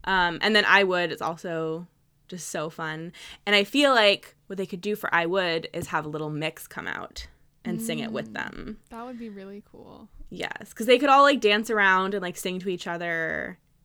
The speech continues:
Speaker 2: Yeah.
Speaker 1: Uh, and it's such a fast-paced song. Um, and it's got such, like,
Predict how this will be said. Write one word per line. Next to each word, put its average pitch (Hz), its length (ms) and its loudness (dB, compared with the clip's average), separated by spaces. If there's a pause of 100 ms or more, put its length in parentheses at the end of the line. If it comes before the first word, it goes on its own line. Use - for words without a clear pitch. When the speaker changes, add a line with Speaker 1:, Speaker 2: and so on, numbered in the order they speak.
(300)
Speaker 2:
Yeah. 156 460 -2
Speaker 1:
Uh, - 100 -6
and 226 100 6
it's 214 140 2
such 220 240 2
a 226 60 0
fast-paced 170 1000 0
song. 180 640 -8 (640)
Um, 170 320 0
and 170 120 -4
it's 170 120 -10
got 165 180 -2
such, - 160 -8
like, 165 200 -2